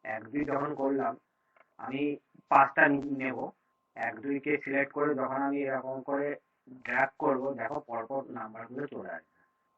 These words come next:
আমি পাঁচটা করলাম। হুম, এক্ষেত্রে দেখো যখন আমি পাঁচটা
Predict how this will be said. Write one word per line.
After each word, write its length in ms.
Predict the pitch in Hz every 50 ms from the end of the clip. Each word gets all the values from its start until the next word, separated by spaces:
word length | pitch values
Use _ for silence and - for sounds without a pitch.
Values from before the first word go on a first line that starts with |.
| _ -
আমি 120 | 120 123 120 135
পাঁচটা 260 | 135 - - - 127 123 123
করলাম। 260 | 120 110 104 101 - _ _ _ _ _
হুম, 160 | - 156 160 - _ _ _ _ _ _ _ _ _ _ _ _ _ _ _ - 143
এক্ষেত্রে 320 | 139 156 170 165 151 151 151 135
দেখো 160 | 139 135 120 117 117
যখন 180 | 120 123 135 139 139
আমি 80 | 147 143 - 135
পাঁচটা 280 | 131 123 - - 143